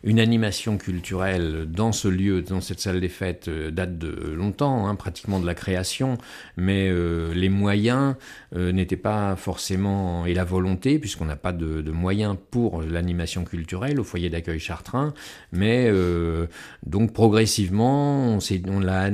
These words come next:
on a animé, on a mis en place une animation en interne avec des événements ponctuels externes, mais on s'est dit, à partir de deux mille quinze, on s'est dit, il faut absolument qu'on fasse vivre cette salle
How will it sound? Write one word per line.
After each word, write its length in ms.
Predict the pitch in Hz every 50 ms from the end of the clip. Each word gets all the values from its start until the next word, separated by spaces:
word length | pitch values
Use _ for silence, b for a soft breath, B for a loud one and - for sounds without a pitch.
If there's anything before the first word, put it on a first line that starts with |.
| 101 -
on 120 | 98 101 101
a 80 | 104
animé, 500 | 104 107 113 117 117 113 113 110 107 104
on 120 | 95 87 90
a 80 | 87
mis 160 | 92 107 120 120
en 100 | 117 107
place 500 | - - 110 101 101 98 - - - - -
une 140 | 107 107 107
animation 800 | 101 104 107 101 101 98 92 - - - 101 101 98 92 82 - -
en 120 | 110 110
interne 640 | 110 104 95 92 - 123 127 147 160 160 160 147 131 B B B B B B B -
avec 260 | - 110 104 123 113
des 220 | 110 120 113 110
événements 380 | 113 104 110 107 104 104 92 85
ponctuels 520 | - 107 107 104 - - 98 98 92 90
externes, 680 | 90 85 - - - - 135 156 165 165 170 170 165 151 B B B B B B
mais 360 | - 95 110 120 - 135 135
on 100 | 131 120
s'est 200 | 107 - - 98
dit, 280 | 90 98 110 117 131 135
à 60 | 113
partir 380 | - 95 87 - - - 101 92
de 100 | 95 92
deux 160 | 85 90 92
mille 260 | 92 92 90 87 85
quinze, 500 | - - 123 135 147 151 151 139 104 90
on 40 | 90
s'est 160 | 85 - 92
dit, 160 | 85 98 117
il 80 | 127 113
faut 200 | - - 123 117
absolument 560 | 107 - - - 101 92 95 95 101 110 123
qu'on 160 | 120 - 92
fasse 260 | - - 127 127 117 104
vivre 320 | 107 123 127 107 90 92
cette 240 | 90 - 87 80 -
salle 460 | - - 107 117 135 147 151 147 B